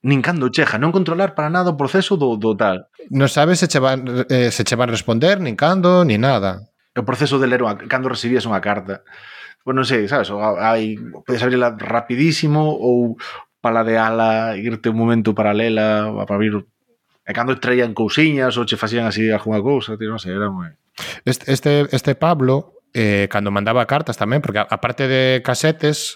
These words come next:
Speaker 2: a veces tamén mandaba cartas. E sempre iba con algún debuxiño por dentro e tal, así,
Speaker 1: Que guai.
Speaker 2: en plan cartoon e tal. E iso estaba moi guai. Te-, teño que buscar en, en, na casa dos meus pais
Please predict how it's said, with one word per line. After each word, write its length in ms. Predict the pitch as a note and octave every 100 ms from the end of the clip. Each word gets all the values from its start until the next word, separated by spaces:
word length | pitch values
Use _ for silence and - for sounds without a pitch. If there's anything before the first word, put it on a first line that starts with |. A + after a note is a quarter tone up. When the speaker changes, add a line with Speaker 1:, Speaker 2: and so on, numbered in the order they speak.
| -
Speaker 2:
a 60 | G#2+
veces 160 | G#2+
tamén 240 | C#3+ D3+ A2
mandaba 300 | G#2 G2+ F#2+
cartas. 560 | C3 - F#2+ - - - - - -
E 140 | A#2+
sempre 300 | E3 D3+ D3+
iba 160 | C#3 C3
con 140 | C3 A#2+
algún 160 | A#2+
debuxiño 600 | A2+ G2+ - C3+ B2 A2+ G2+
por 80 |
dentro 560 | G2+ A#2+ B2 G#2+ G#2+ G#2
e 80 | G2
tal, 340 | - A#2+ A2 G2
así, 680 | - A#2 A2 G#2+ G2+ G2 G2+
Speaker 1:
Que 80 | G2+
guai. 220 | D#2+ D2 _
Speaker 2:
en 160 | G#2 G2+
plan 240 | G#2+ G#2
cartoon 640 | G2 G2 A#2+ B2+ A2 G#2
e 240 | G2 F#2+ F#2
tal. 380 | A2+ A2+ G2 _ _ _
E 80 | A2 G#2+
iso 100 | A#2+
estaba 300 | C#3 B2 F#2+
moi 80 | F#2
guai. 320 | G2+ F#2+ - _
Te-, 380 | - B2+ - _
teño 240 | - E3+ D#3+
que 80 | C3
buscar 300 | A#2 B2+ A#2
en, 140 | A2+ A2
en, 100 | A2+ G#2
na 220 | B2 A2+
casa 160 | A2+ A2+
dos 160 | G#2
meus 160 | G#2 -
pais 240 | A#2+ A#2